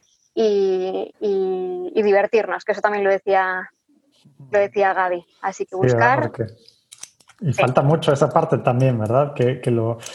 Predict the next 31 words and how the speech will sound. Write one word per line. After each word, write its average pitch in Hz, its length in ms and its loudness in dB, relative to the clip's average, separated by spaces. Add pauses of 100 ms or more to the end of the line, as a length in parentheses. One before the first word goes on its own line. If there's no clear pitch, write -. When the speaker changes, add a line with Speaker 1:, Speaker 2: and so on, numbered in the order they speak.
(160)
Speaker 2:
que - 120 -2
lo 113 160 2
católico, 139 460 0
y 117 80 2
ustedes 110 320 0
lo 131 60 2
están 131 220 0
haciendo 135 420 2
y 117 60 -2
se 123 100 -8
están 120 220 -4
enfocando 123 600 0
en, 110 260 -4
en 117 160 -2
que - 140 0
haya 143 220 4
ese 135 160 -2
tipo 135 260 0
de 135 60 -4
contenido, 131 480 2
pero 113 220 0
sí, 160 260 2
la 107 140 -4
parte 135 260 0
de 185 80 6
entretener 147 600 2
es 165 420 0
vital, 139 400 2
¿verdad? 143 240 2
Si 139 80 -2
no, 156 280 2